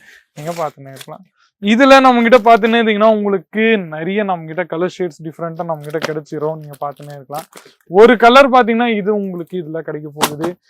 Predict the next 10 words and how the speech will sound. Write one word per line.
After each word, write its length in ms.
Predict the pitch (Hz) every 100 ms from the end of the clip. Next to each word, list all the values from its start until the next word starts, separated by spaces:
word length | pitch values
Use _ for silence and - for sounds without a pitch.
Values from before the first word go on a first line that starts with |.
| _ _
அது 300 | - 196 226
பிறகு 340 | 226 254 277 247
இன்னொரு 340 | 247 285 269
கலர் 280 | 240 247 254
பாத்தீங்கன்னா 380 | 226 202 202 208
இருந்தீங்கன்னா, 320 | 190 170 185 185
உங்களுக்கு 320 | 175 160 190
இந்த 140 | 180
மாதிரி 220 | 156 156 160 -
கலர்ல 280 | 160 160